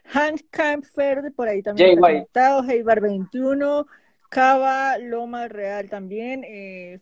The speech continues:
Speaker 1: Fans Catch Argentino, eh, que también siempre se conecta con nosotros, eh, gracias por, eh, estar en esta transmisión también,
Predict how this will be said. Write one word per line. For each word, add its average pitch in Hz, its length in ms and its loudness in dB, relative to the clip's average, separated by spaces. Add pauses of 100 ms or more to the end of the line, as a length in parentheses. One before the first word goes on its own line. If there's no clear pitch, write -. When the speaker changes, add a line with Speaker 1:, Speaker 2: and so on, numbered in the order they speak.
Speaker 1:
Fans 208 380 -8
Catch - 320 -6
Argentino, 190 800 -8
eh, 185 220 -6
que - 120 -20
también 175 400 -10
siempre 190 240 -6
se 190 100 -2
conecta 180 320 -10
con 190 120 -8
nosotros, 202 540 -2
eh, 175 180 -4
gracias 190 300 -6
por, 185 320 -4
eh, 175 300 0
estar 202 260 0
en 214 120 2
esta 214 180 0
transmisión 175 480 -8
también, 214 360 -2